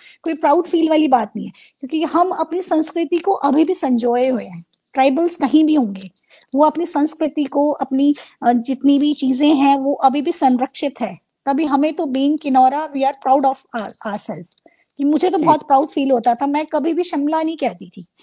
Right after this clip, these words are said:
Speaker 1: जब किसी को नहीं समझ आता, किन्नौर दिल्ली में सब अच्छे से वाकिफ हैं।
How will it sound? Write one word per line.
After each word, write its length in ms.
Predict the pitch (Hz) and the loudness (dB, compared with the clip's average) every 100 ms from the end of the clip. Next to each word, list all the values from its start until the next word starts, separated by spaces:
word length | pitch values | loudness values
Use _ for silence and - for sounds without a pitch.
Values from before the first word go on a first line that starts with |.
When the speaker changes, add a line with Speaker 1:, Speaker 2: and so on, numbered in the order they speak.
| - - | -18 -6
Speaker 1:
जब 100 | 269 | -4
किसी 200 | 302 - | -4 -4
को 80 | 339 | -2
नहीं 200 | 285 294 | 0 0
समझ 280 | 302 262 254 | 0 0 0
आता, 220 | 233 269 | 0 -4
किन्नौर 480 | 294 277 277 302 294 | -2 2 4 2 0
दिल्ली 340 | 254 262 285 | -2 0 0
में 200 | 311 302 | -2 -6
सब 220 | - 330 - | -6 -6 -6
अच्छे 200 | 277 302 | -8 -6
से 140 | 269 | -2
वाकिफ 380 | 262 202 208 196 | -2 -4 -8 -14
हैं। 120 | 202 | -16